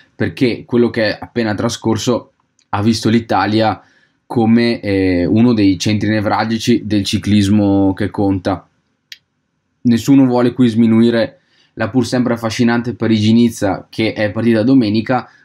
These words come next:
ma in Toscana si sono svolte due corse come la Strade Bianche e, e il Gran Premio Industria Artigianato di Larciano, che sono state abbastanza, abbastanza importanti.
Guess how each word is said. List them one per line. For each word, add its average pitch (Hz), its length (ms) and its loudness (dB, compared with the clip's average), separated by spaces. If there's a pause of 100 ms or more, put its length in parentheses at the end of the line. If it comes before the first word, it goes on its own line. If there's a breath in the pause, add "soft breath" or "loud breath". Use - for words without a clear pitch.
ma 110 260 -4
in 110 120 0
Toscana 120 420 -2
si 95 120 -6
sono 104 180 0
svolte 101 340 -2
due 110 200 0
corse 104 400 -2
come 98 380 -2
la 95 120 -6
Strade 104 260 -2
Bianche 101 600 -2
e, 101 260 -4
e 92 380 -2
il 98 200 0
Gran 104 240 -2
Premio 113 500 2
Industria 113 420 2
Artigianato 110 480 -4
di 98 100 0
Larciano, 107 600 -2 (140)
che - 300 -4 (800)
sono 110 260 -4
state 113 240 -4
abbastanza, 104 640 -2 (320 loud breath)
abbastanza 117 540 -2
importanti. 104 640 -2